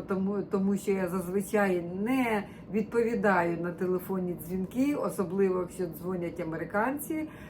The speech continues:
тому що я дуже погано розумію. Ну, там у мене була, е, є італіянська, італійська подруга, і от, е, турецькі друзі мені пару раз дзвонили, і я,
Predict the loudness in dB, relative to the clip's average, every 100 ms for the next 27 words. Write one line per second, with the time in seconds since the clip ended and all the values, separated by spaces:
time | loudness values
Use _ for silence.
0 | -10 0 4 6 4 4 2 2 2 2
1 | 0 -2 -2 -2 -2 -4 -4 -2 0 2
2 | 2 4 2 -2 -12 -14 -8 0 2 4
3 | 4 4 4 2 0 -2 0 2 2 -2
4 | -6 -8 -8 -8 -10 -10 -10 -8 -8 -8
5 | -8 -8 -2 0 0 0 -2 -2 -2 -2
6 | -4 -6 -4 -2 -2 0 -2 -4 -8 -8
7 | -6 -2 0 2 4 2 0 -4 -16 -12
8 | -2 0 0 -2 -4 -4 -4 -2 -2 -2
9 | -4 -6 -12 -4 0 4 4 4 0 -4
10 | 0 0 -2 -2 0 2 2 2 2 4
11 | 4 2 2 0 0 2 2 2 2 0
12 | -6 -16 -16 -16 -6 0 4 6 4 4
13 | 4 6 6